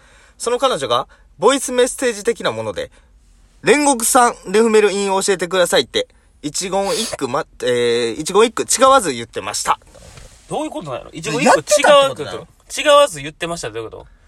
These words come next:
Speaker 1: だから、その、そもそも、その、煉獄さん、レフメルインを教えてくださいっていうものに対して、煉獄さんってそのまま一言一句違わず答え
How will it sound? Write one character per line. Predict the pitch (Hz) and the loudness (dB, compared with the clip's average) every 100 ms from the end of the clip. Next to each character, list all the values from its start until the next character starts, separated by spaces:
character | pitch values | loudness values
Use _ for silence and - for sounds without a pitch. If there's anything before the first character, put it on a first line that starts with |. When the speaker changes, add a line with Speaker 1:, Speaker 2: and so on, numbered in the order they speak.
| _ 160 | _ 2
Speaker 1:
だ | 190 | 4
か | |
ら、 | 165 | 6
そ | 185 | 2
の、 | 165 165 | -2 0
そ | |
も | 277 | 0
そ | 277 | 2
も、 | 285 226 | 2 2
そ | 170 | 0
の、 | 143 | -4
煉 | 185 214 | -6 -6
獄 | 214 208 | -8 -6
さ | 220 202 | -4 -4
ん、 | 190 | -4
レ | |
フ | 208 | -6
メ | 196 | -6
ル | 190 | -8
イ | 190 | -8
ン | 190 | -6
を | 175 - - _ _ _ - | -6 -8 -20 _ _ _ -10
教 | 165 220 | -6 -2
え | 190 | -2
て | 196 | -2
く | 180 | 0
だ | 196 | 0
さ | 277 | 2
い | 247 | 2
っ | |
て | 180 | 0
い | 170 | -4
う | |
も | 190 285 | 0 2
の | 247 | 2
に | 165 | 0
対 | - 226 175 | 0 0 0
し | |
て、 | - 208 - _ _ - | 0 0 0 _ _ -4
煉 | 123 190 | 0 2
獄 | 214 208 | 0 0
さ | 214 | 0
ん | 208 | -2
っ | |
て | - 117 | -6 -12
そ | - | -8
の | 156 | -4
ま | 139 | -4
ま | |
一 | 143 175 | -4 -6
言 | 185 | 0
一 | 262 | -2
句 | 214 226 208 | -2 -6 -4
違 | |
わ | 226 220 | -4 -4
ず | 175 | -6
答 | - 139 | -8 -2
え | 160 | -2